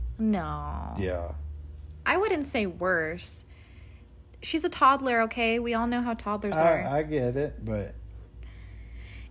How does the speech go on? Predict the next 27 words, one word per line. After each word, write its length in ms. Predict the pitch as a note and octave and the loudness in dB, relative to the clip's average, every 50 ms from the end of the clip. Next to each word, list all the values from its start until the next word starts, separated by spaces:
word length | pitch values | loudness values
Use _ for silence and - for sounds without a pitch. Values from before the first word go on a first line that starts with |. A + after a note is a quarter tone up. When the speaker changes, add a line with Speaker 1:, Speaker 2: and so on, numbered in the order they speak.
| - - - | -10 0 6
Speaker 1:
Anyways, 920 | B3+ C#4 D#4+ F#4 F4 D4+ C4 A#3+ A#3+ A#3 A#3 A#3 A#3 A#3+ A#3 - - - - - - - | 6 8 8 6 4 4 6 6 6 6 4 4 2 2 0 -4 -8 -12 -16 -18 -10 -2
yes, 600 | A3+ A3+ G3 F3+ F3+ F#3+ - - - - - - - - | 2 2 4 4 2 0 -2 -8 -12 -12 -14 -14 -4 0
we 120 | A3+ A3 | 2 4
do 140 | G3 G#3+ G3 | 4 4 4
want 140 | F#3 F3 F#3+ | 2 0 -2
more 100 | G3 G3 | -2 -4
children. 560 | F#3+ - - F#3 F#3 G3 G3 G#3 G3+ G3+ G3+ - - - - - | -4 -4 -6 -6 -4 -4 -4 -4 -4 -4 -6 -8 -12 -18 -6 -2
No, 540 | G#3 G3 G3 F#3+ F#3 F#3 F#3 F#3+ F#3+ A3 A3 - | 0 2 2 4 2 2 2 0 0 -4 -4 -4
we're 80 | - | -2
not 160 | G#3 F#3+ G3 G3 | -2 -2 -2 0
gonna 120 | G#3+ G#3 | 0 2
have 160 | G#3+ A3 A3 | 2 2 2
any 180 | A#3+ B3+ C4 C#4 | 2 2 2 2
children 760 | C#4 - E4 C#4 C#4 - C#4 C4 C4+ C4+ C4 C4+ C#4 C#4+ C#4+ - | 4 4 4 4 6 6 8 8 8 8 8 6 4 2 2 2
anymore 640 | A3+ B3 C4 C4 B3+ A#3+ A#3 A3+ A3+ A3+ A#3+ B3 A#3 G#3+ - - - - - - - - - - - - - - - - - - - | 4 4 6 8 8 10 10 10 10 8 6 4 -2 -6 -10 -16 -20 -20 -20 -20 -20 -20 -20 -20 -20 -20 -20 -20 -20 -20 -20 -6 -2
right 160 | G3+ G#3+ G#3 | 0 0 2
now. 340 | G3+ G#3 F3+ D#3+ D#3+ F3+ F#3+ - - - - | 2 2 2 2 0 -2 -6 -10 -14 -6 -2
In 120 | - B3 | 0 0
the 80 | B3 C4 | 0 0
future, 360 | - B3 A3+ G#3 - G3+ G3 | 2 0 0 0 0 0 0
we 120 | F#3+ G3 | 0 0
do. 340 | F#3+ F#3 F#3 F3 F3 F3 F3 - | -2 -2 -2 -2 0 -2 -2 -2
We 120 | F#3+ G3 | -2 -2
would 140 | F#3 F#3 F3+ | -2 -2 -2
like 240 | F3 F3 F3 - - | 0 -2 -2 -2 -4
one 140 | F3+ F3+ F#3 | -4 -4 -4
more, 300 | F#3+ - - - G#3+ | -4 -4 -4 -4 -4